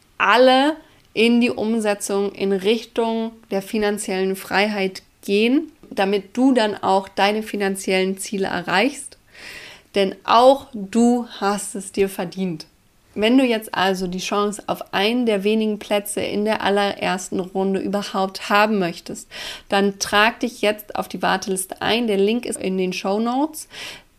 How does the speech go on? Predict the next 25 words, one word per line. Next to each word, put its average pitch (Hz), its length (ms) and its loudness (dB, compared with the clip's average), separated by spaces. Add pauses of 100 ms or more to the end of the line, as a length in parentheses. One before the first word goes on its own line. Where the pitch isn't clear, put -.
(260)
Denn 220 600 4
nur 247 340 6
so 226 500 4
hast 214 420 -4
du - 40 -12
die 214 120 -2
Möglichkeit, 196 760 -2 (120)
dir 190 220 0
einen 180 240 -4
Platz - 320 -8
zu - 140 -8
sichern. 208 480 -2
Es - 200 -10
wird 170 140 -6 (140)
nur 208 240 0
über 214 160 2
die 190 120 -2
Warteliste 185 640 0
stattfinden, 202 840 -2
der 185 120 -2
Verkauf, 220 720 0
auch 185 200 -6
nur 185 300 -4
wenige 202 420 0
Tage. 208 500 -2